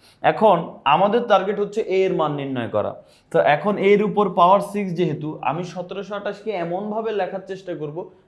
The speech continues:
যার উপরে পাওয়ার সিক্স দিতে পারবো। তাহলে এই যে দেখো, সতেরোশো আঠাশকে আমি কিভাবে লিখলাম? দেখো, দুই কয়টা? এক, দুই, তিন, চার, পাঁচ, ছয়। ছয়টা দুই, তারপরে হচ্ছে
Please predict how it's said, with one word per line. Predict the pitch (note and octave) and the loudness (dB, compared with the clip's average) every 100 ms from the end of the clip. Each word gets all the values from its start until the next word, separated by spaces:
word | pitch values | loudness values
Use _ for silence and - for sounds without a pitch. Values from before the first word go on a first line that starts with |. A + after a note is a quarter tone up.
| A#2+ | 2
যার | D3+ D3+ | 4 6
উপরে | D3 C#3+ C3+ | 4 0 2
পাওয়ার | C3+ C3 | 4 4
সিক্স | B2+ B2 A2 | 2 -8 -6
দিতে | A2+ G#2+ | -6 -4
পারবো। | E2+ D2+ - | -4 -6 -10
তাহলে | - _ _ C3+ | -18 _ _ -2
এই | D#3 | -2
যে | D#3 | -2
দেখো, | D#3 D3 C3 | -4 -4 -6
সতেরোশো | C#3+ C#3+ D#3 | -6 -8 -4
আঠাশকে | E3 E3 E3 E3+ | -4 -4 -6 -6
আমি | F3 | -6
কিভাবে | F3 D#3+ D#3 E3 | -6 -6 -4 -4
লিখলাম? | D#3 E3+ F#3 F#3 - _ - | -4 -6 -6 -10 -20 _ -8
দেখো, | B2 C3 | -4 -2
দুই | D3+ D#3 | -2 0
কয়টা? | D3+ B2 G#2+ - - - | 0 0 -4 -6 -16 -6
এক, | C#3 D3+ C#3+ C3 | -2 -2 -4 -6
দুই, | D3 D3+ D3+ D3+ | -8 -6 -8 -8
তিন, | D3 D3 D3 | -10 -10 -8
চার, | C#3+ C3+ C3+ C3 | -4 -4 -4 -4
পাঁচ, | C#3 C3+ C3 - | -2 -2 -4 -10
ছয়। | C3 A2+ - - _ - | -6 -6 -6 -16 _ -6
ছয়টা | E3 D#3+ D#3+ | -2 0 -2
দুই, | B2 G#2 - - _ | -4 -6 -10 -20 _
তারপরে | D3 C#3+ D3 D3+ | 0 0 0 -4
হচ্ছে | D3+ D#3 G#3 | -6 -8 -12